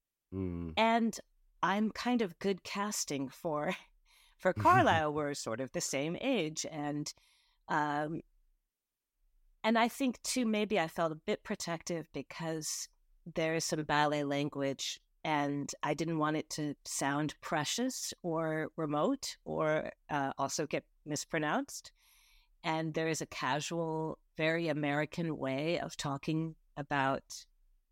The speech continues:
Speaker 2: ballet that happens in the book, and maybe I felt protective of that. But I, I do love audiobooks, and,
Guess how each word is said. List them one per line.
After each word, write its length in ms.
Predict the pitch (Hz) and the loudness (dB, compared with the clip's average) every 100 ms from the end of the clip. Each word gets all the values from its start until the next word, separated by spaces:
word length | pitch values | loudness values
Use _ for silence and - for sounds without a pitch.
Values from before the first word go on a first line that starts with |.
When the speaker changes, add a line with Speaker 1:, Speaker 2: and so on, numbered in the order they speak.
| _ _ - | _ _ 0
Speaker 2:
ballet 540 | 131 127 123 147 226 - | 2 2 2 2 0 0
that 180 | 135 - | -2 -2
happens 500 | - 135 139 170 - | -4 -4 -4 -6 -4
in 140 | 135 | -2
the 100 | 135 | -2
book, 240 | 135 160 185 - 160 | 0 0 -2 -6 -8
and 360 | 143 139 139 - - _ _ _ _ _ - | -6 -4 -6 -10 -20 _ _ _ _ _ -4
maybe 240 | 139 143 | 0 2
I 300 | 135 131 - _ - - | 2 0 -4 _ -20 -20
felt 300 | - 143 127 - - | -2 2 2 0 -10
protective 540 | 147 - 135 - 120 | -6 -4 -4 -4 -4
of 160 | 127 117 | -4 -4
that. 320 | 127 123 123 - - | 0 2 0 -2 -4
But 140 | 156 | 0
I, 320 | 160 160 156 _ _ _ _ _ _ _ _ _ _ _ _ _ _ - | 0 0 -4 _ _ _ _ _ _ _ _ _ _ _ _ _ _ 0
I 100 | 175 | 0
do 200 | 208 233 | 2 4
love 180 | 196 160 | 6 6
audiobooks, 880 | 175 185 185 160 143 156 - - 143 | 4 6 4 2 2 0 -2 -4 -4
and, 280 | 151 151 | -4 -4